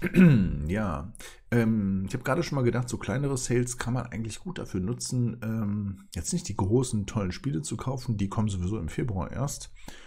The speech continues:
sondern so kleinere Sachen. Hier zum Beispiel diese D-L-C-Sachen von The Hunter zum Beispiel werde ich mir vielleicht kaufen. Ist immer zwanzig Prozent günstiger. Warum nicht? Man könnte natürlich auf den Summer Sale warten, gucken, ob's dann noch günstiger wird, aber ehrlich gesagt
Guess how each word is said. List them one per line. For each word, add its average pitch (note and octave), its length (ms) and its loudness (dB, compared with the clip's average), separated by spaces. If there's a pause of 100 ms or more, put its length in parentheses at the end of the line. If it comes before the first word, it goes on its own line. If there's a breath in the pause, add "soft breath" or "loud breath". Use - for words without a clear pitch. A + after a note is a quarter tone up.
(120)
sondern G2+ 580 0
so F#2+ 140 -4
kleinere F#2 460 -2
Sachen. D2 340 -6
Hier F#2+ 280 -2
zum F#2+ 160 -4
Beispiel F#2 280 -4
diese F2+ 440 -2 (220)
D-L-C-Sachen F2 840 -2
von F2 320 -4
The D2+ 60 -2
Hunter G2+ 340 -2
zum F2+ 180 -4
Beispiel F2+ 340 -6
werde F2+ 120 -4
ich F#2 100 -8
mir - 120 -8
vielleicht F2 340 -6
kaufen. - 340 -6
Ist D#3+ 140 -6
immer F#3 240 -4
zwanzig D3 340 -6
Prozent B2 340 -2
günstiger. B2+ 520 -2 (600 loud breath)
Warum G#2+ 340 0
nicht? - 340 -4 (240)
Man - 80 -10
könnte C3+ 220 -2
natürlich A2+ 160 2
auf G2 120 -8
den F#2 120 -4
Summer C#3+ 300 -4
Sale A#2+ 280 0
warten, A2 320 -4
gucken, A#2 240 -4
ob's - 160 -8
dann F2 240 -2
noch C#3+ 220 -4
günstiger G#2+ 480 -4
wird, F#2+ 220 -4
aber F2+ 160 -6
ehrlich - 240 -8
gesagt E2 360 -8